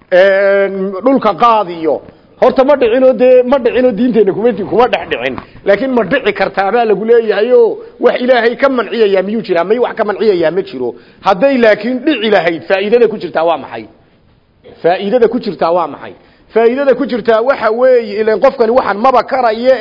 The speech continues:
eh, muqaddimaadka ayaa la qiimaynayaa. Qofku inuu muqaddimaadka la yimaado u diyaar garoobo. Kale ilaahay masaajidka qaad inuu yara xayxayto. Ileen ma qaadi karaye,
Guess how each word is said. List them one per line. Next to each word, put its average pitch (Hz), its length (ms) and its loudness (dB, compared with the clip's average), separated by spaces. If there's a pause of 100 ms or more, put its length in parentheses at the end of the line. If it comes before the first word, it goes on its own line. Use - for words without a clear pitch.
eh, 131 100 -6 (340)
muqaddimaadka 220 1040 -2
ayaa 233 220 0
la 190 140 0
qiimaynayaa. 175 680 -4 (380)
Qofku 254 280 0
inuu 233 140 0
muqaddimaadka 208 760 -2
la 220 120 2
yimaado 185 420 -4
u 233 120 -6
diyaar 165 340 -2
garoobo. 147 520 -6 (460)
Kale 202 160 0
ilaahay 233 200 4
masaajidka 190 440 -2
qaad 226 200 -2
inuu 220 100 -2
yara 214 160 2
xayxayto. 139 560 -8 (320)
Ileen 185 160 -2
ma 240 80 -2
qaadi 220 280 -4
karaye, 196 460 -2